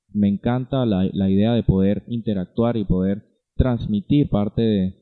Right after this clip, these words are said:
de mis conocimientos o de mi forma de pensar con, con todos ustedes. Muchísimas gracias por oír, muchísimas gracias por ver. Esto es Cultura Andante y esto es Con lo poco que sé. Entonces, como les decía, cuando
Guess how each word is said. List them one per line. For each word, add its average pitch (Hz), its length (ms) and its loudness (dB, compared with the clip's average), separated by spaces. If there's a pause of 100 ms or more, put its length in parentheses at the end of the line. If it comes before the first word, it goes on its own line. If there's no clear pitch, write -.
(240)
de 95 340 2
mis 98 200 2
conocimientos 104 720 0
o 101 60 2
de 98 100 4
mi 92 120 0
forma 127 380 0
de 131 80 0
pensar 113 420 0
con, 98 320 -6 (100)
con 92 180 -4
todos 107 220 4
ustedes. 123 440 2 (180)
Muchísimas 135 420 2
gracias 127 280 2
por 139 160 4
oír, 147 280 4
muchísimas 113 480 -2
gracias 107 300 -2
por 123 180 -2
ver. 139 280 0 (320)
Esto 113 280 0
es 117 140 2
Cultura 131 320 2
Andante 143 540 2
y 107 120 -2
esto 113 220 0
es 127 140 0
Con 101 180 2
lo 90 100 6
poco 98 300 4
que 95 80 0
sé. - 320 -8 (1800)
Entonces, 165 260 6
como 165 200 4
les 131 120 4
decía, 139 460 2
cuando 127 760 0